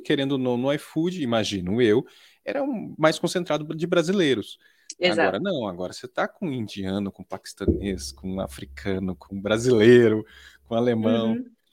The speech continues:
Speaker 1: né? E aí seria, é
Speaker 2: Exatamente.
Speaker 1: muito legal exatamente isso que você tá vivendo, a gente trazer pra esse nosso tema,
Speaker 2: Uhum.
Speaker 1: né? Essa coisa de júniors que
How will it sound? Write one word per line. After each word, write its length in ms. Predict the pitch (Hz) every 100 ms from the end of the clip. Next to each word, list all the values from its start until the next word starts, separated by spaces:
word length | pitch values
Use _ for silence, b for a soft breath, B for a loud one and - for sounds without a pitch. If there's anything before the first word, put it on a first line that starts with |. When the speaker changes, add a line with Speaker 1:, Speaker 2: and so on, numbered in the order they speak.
| _ _
Speaker 1:
né? 240 | 107 101 -
E 220 | 123 127 127
aí 160 | 131
seria, 260 | 147 147 147
é 20 |
Speaker 2:
Exatamente. 260 | 95 131 135
Speaker 1:
muito 220 | 180 175
legal 420 | 147 127 135 143 -
exatamente 800 | 123 143 139 127 127 - 113 - _ _ _ _ _ -
isso 240 | 202 220
que 60 | 170
você 180 | 156 143
tá 140 | 131
vivendo, 320 | 120 113 139
a 20 |
gente 240 | 143 160 -
trazer 280 | 170 156 156
pra 100 | 170
esse 160 | -
nosso 240 | 170 143 -
tema, 320 | 160 117 - _ _ _ _
Speaker 2:
Uhum. 200 | - 214
Speaker 1:
né? 200 | 147 104 - -
Essa 220 | 113 131
coisa 600 | - 135 135 127 139 139
de 500 | 127 113 127 123 120 b b b
júniors 640 | 120 117 165 170 165 160 -
que 380 | - 139 -